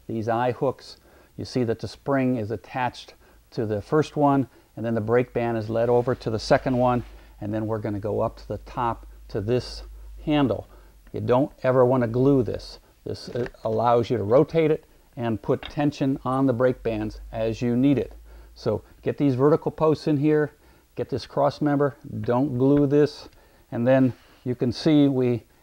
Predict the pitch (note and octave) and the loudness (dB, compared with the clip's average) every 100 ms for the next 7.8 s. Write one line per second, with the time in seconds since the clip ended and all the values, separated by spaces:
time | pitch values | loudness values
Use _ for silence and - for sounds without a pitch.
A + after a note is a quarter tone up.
0 | _ D3+ C3+ - C#3+ B2+ - - E3 D3+ | _ -8 -4 0 4 2 2 2 2 4
1 | B2 - E3 C#3 C3 A#2 A2 B2+ C3 C3 | -2 0 4 6 4 2 4 6 6 2
2 | - - - B2 A2+ G#2+ G#2+ A#2+ C3 B2+ | -8 -14 -4 0 0 -2 0 2 4 4
3 | A#2+ A#2+ A#2+ A#2 - - - _ _ _ | 4 4 4 0 -4 -20 -20 _ _ _
4 | _ - A2 G2+ A2 D3 D3 D3 B2+ B2+ | _ -2 -2 2 4 6 6 4 4 4
5 | B2+ C3+ C3 B2 C3 C3+ C3+ D3 C#3 C3 | 4 4 4 4 6 4 2 2 2 2
6 | C3 - C#3 B2+ C3 B2+ B2+ A#2+ A2+ C3+ | 0 -8 -4 0 2 2 2 2 -2 -8
7 | A#2+ - G#2 - - C3 A2 | -8 -8 -10 -8 -4 -4 -4